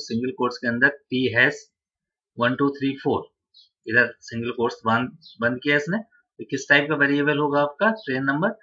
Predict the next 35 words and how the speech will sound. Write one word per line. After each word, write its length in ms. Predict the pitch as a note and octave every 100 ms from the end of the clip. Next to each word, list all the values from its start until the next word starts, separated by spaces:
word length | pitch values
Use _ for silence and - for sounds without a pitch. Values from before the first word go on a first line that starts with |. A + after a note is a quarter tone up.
| - _ _ _ _ -
Variable 440 | A#2 A#2+ C3+ D#3 D#3
created 440 | B2+ B2 C3 C3 B2
of 120 | G#3 - - B2+
string 260 | - A2+ F#2+
type। 260 | - - -
String 320 | - - E3
क्यों 140 | E3 E3
होगा? 200 | D#3+ G#3+
क्योंकि 320 | A3 B2+ A2+
मैं 140 | A2 G#2+
बता 240 | A2 A#2+
चुका 280 | - C#3+ D3+
हूँ 100 | E3
कि 60 |
सिंगल 300 | D3 A#2 A2
quotes 280 | A#2+ B2 A#2+
या 60 | A#2+
डबल 200 | A2 A2+
कोट्स 260 | - A#2+
के 80 | -
अंदर 220 | A#2+ A2+ -
कोई 140 | C#3
भी 160 | D3+ D#3
value 260 | D3 C3 C3
अगर 220 | C3 C3
आप 140 | B2+ C3+
रख 100 | B2
देते 280 | B2 - F3
हैं, 100 | A3 _ _ _ -
तो 100 | A2 A#2
that 200 | C3 B2+
value 240 | A#2+ B2+ E3+
will 140 | C3 A#2+
be 80 | B2+ A#2+
of 80 | A#2